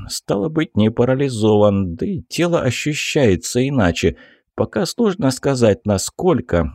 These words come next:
но вот это прошлое чувство, когда оно двигается словно через силу, словно в воде находясь, ушло. Хорошо. Очень даже. Так что пособием там Савка послужил или нет,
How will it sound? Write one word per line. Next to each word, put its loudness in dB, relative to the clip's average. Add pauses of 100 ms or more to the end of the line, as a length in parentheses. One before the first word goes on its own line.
но 2
вот 2
это 0
прошлое 0
чувство, -2 (240)
когда 4
оно 4
двигается 2
словно 2
через -2
силу, 2 (120)
словно 2
в -2
воде 2
находясь, 0 (180)
ушло. 0 (460)
Хорошо. 0 (400)
Очень 2
даже. 0 (180)
Так 0
что -2
пособием -2
там 0
Савка 0
послужил 2
или 2
нет, 0